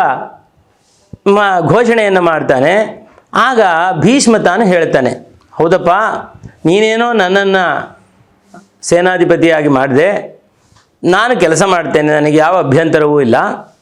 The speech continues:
ನನ್ನ ಕೆಲವು ಕಂಡೀಷನ್ಗಳಿದ್ದಾವೆ, ಆ ಕಂಡೀಷನ್ಗಳಿಗೆ ನೀವು ಒಪ್ಪುತ್ತೀಯಾದರೆ ನಾನು ಆ ಕೆಲಸವನ್ನು ಮಾಡ್ತೇನೆ." ಏನದು ಅಂತ ಅಂದರೆ, ನೀವು ಎಷ್ಟು ನನಗೆ ಪ್ರಿಯಪಾತ್ರರಾದವರೋ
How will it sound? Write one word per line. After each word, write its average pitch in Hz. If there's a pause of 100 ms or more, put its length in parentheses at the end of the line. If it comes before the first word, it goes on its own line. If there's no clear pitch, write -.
(760)
ನನ್ನ 247
ಕೆಲವು 220
ಕಂಡೀಷನ್ಗಳಿದ್ದಾವೆ, 160 (480)
ಆ 175
ಕಂಡೀಷನ್ಗಳಿಗೆ 190
ನೀವು 175
ಒಪ್ಪುತ್ತೀಯಾದರೆ 156
ನಾನು 185
ಆ 156
ಕೆಲಸವನ್ನು 147
ಮಾಡ್ತೇನೆ." 104 (800)
ಏನದು 180
ಅಂತ 151
ಅಂದರೆ, 143 (480)
ನೀವು 277
ಎಷ್ಟು 226
ನನಗೆ 190 (520)
ಪ್ರಿಯಪಾತ್ರರಾದವರೋ 196